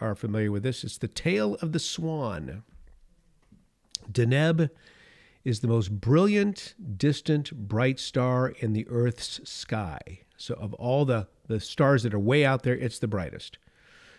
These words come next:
You've, I'm sure you've seen it on a summer night. It's thousands of light years away from the Earth. In fact, it's two thousand light years away from the Earth, most,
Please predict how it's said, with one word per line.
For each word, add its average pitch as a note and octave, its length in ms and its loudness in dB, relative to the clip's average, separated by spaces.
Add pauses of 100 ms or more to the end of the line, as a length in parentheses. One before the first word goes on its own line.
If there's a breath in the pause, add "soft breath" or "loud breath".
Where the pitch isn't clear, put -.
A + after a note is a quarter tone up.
(140 soft breath)
You've, A2+ 320 0
I'm A2+ 100 -4
sure B2 240 0
you've B2 220 2
seen G2+ 240 -2
it E2+ 100 -4
on F#2 140 -4
a G2 40 0
summer G#2 300 -2
night. C#2+ 320 -6 (800 soft breath)
It's - 460 -4
thousands D#3 800 2
of B2 180 -6
light B2+ 360 0
years C3 400 0
away B2 320 2
from B2+ 180 -4
the C#3+ 140 2
Earth. C#3 200 2
In A#2+ 80 0
fact, A#2+ 300 -2
it's - 220 -6
two G3 340 2
thousand F#3+ 800 -4 (360)
light A#2+ 280 0
years G2+ 500 -2
away G#2+ 300 0
from G2+ 160 -4
the G2 160 0
Earth, F2 240 -4
most, G#2 320 -2